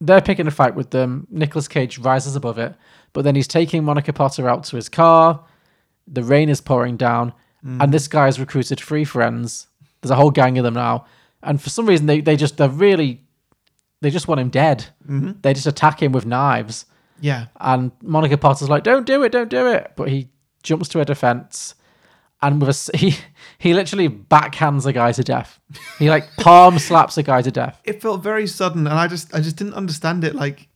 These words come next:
Speaker 2: so he's dead, like, that quickly? He just
Speaker 1: Mm-hmm.
Speaker 2: got backhanded in the jaw.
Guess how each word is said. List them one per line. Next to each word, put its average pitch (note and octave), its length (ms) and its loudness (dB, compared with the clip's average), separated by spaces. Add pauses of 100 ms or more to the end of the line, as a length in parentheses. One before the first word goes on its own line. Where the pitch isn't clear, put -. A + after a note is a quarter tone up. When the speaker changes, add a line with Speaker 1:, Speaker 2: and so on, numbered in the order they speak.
(100)
Speaker 2:
so D#3 160 -10
he's D3+ 160 -4
dead, E3+ 320 -6
like, D3+ 160 -2
that D3+ 180 -4
quickly? E3+ 400 -10
He F#3 80 -6
just E3 180 -8
Speaker 1:
Mm-hmm. G#3 200 -4
Speaker 2:
got - 280 -6 (520)
backhanded D#3+ 480 -8
in D3+ 160 0
the C#3 80 -2
jaw. D3+ 400 -4